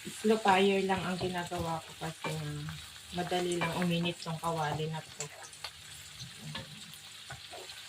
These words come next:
Which is, sinuggest ko na bumili ng amo ko ng ganito kasi nga pag nagka-fry ako ng egg omelette,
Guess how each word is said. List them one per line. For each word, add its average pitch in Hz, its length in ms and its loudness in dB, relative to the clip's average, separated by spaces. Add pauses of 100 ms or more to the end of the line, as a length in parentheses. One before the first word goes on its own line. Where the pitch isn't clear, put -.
(2000)
Which 240 240 6
is, 220 160 6
sinuggest 208 560 10
ko 208 160 8
na 190 160 8
bumili 190 400 6
ng 185 160 2
amo 175 320 -2
ko 180 80 0
ng 180 160 2
ganito 175 480 0
kasi 170 320 -4
nga 160 160 -2
pag 165 160 -2
nagka-fry 165 640 0
ako 165 240 -2
ng 165 120 0 (120)
egg 185 240 4
omelette, 175 480 2